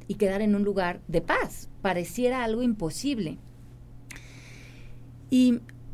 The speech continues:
la premisa de este trabajo, eh, que para las personas que están interesados en, en, en entender un poco cómo funciona, y esto nos lo enseña la física cuántica, nos dice, "La conciencia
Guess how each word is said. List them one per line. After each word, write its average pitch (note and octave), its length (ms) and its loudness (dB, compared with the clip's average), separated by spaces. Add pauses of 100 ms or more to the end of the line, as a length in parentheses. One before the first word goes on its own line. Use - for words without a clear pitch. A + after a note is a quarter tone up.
(160)
la A#3+ 220 2
premisa C4 720 4
de F3 240 0
este A3 160 -4
trabajo, F3 720 0
eh, B2+ 100 -6
que - 140 -8
para D3 240 -4
las C#3+ 120 -4
personas G#3 340 2
que - 60 -10
están F#3 200 -2
interesados E3 560 -2
en, D3+ 200 -4
en, - 300 -4
en D#3+ 260 -4
entender E3+ 760 0
un E3+ 100 -2
poco F3+ 240 -4
cómo G3 220 4
funciona, F#3+ 340 0
y F3+ 60 0
esto A3 160 0
nos G#3 80 2
lo D#3 40 2
enseña F3+ 240 -2
la E3 100 -2
física E3+ 340 -4
cuántica, E3+ 640 -4
nos E3 180 -2
dice, G3+ 340 -2 (760)
"La G#3 260 4
conciencia G#3 880 2